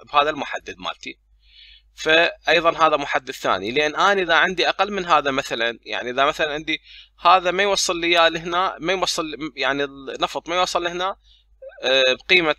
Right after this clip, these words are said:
ال-، الضغط مال العزله الاولى اللي احنا مصممين، فانت لازم شو نسوي حتى نرفع الضغط؟ لازم نحط بامب هنا. من نجي نحط بامب مثلا هنا، مثلا لازم نحط بامب مثلا على اي مسافه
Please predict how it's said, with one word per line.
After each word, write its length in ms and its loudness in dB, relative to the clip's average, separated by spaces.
ال-، 1040 -4
الضغط 360 0
مال 80 6
العزله 300 6
الاولى 280 0
اللي 120 -2
احنا 160 -4
مصممين، 460 -4
فانت 240 2
لازم 180 0
شو 120 -2
نسوي 160 0
حتى 200 -4
نرفع 200 0
الضغط؟ 280 -2
لازم 200 0
نحط 280 -8
بامب 180 0
هنا. 280 2
من 140 -8
نجي 180 0
نحط 260 -2
بامب 200 0
مثلا 360 -4
هنا، 280 -6
مثلا 240 -6
لازم 240 -2
نحط 260 -10
بامب 140 0
مثلا 340 -6
على 300 -6
اي 100 -2
مسافه 520 -4